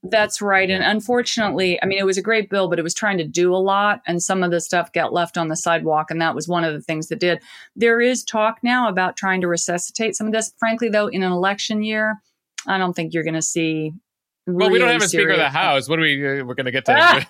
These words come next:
Speaker 1: <laughs>
Speaker 2: regulatory action against food lobbyists who have, you
Speaker 1: Ah.
Speaker 2: know, hundreds of, of, uh, lobbyists on Capitol Hill who, you know, their job is to make sure nothing changes,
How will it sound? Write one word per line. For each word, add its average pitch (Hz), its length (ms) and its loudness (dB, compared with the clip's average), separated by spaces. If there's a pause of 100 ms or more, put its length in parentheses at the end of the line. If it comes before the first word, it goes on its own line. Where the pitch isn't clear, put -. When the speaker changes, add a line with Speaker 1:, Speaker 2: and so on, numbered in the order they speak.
(120)
Speaker 1:
<laughs> 185 180 -10
Speaker 2:
regulatory 196 420 4
action 202 440 0 (200)
against 151 360 0
food 160 260 -2
lobbyists 165 640 2
who 143 100 4
have, 135 340 2
you 156 80 2
Speaker 1:
Ah. - 20 0
Speaker 2:
know, 123 240 2
hundreds 147 500 0
of, 131 360 -2
of, 120 280 -2
uh, 117 280 2
lobbyists 127 520 0
on 120 100 -4
Capitol 123 360 -2
Hill 120 320 -2
who, 110 260 -6 (300)
you 135 80 -2
know, 113 260 0
their 139 280 0
job 131 320 0
is 127 100 -6
to 131 60 -10
make 123 140 0
sure 120 180 -2
nothing 117 500 -4
changes, 107 680 -6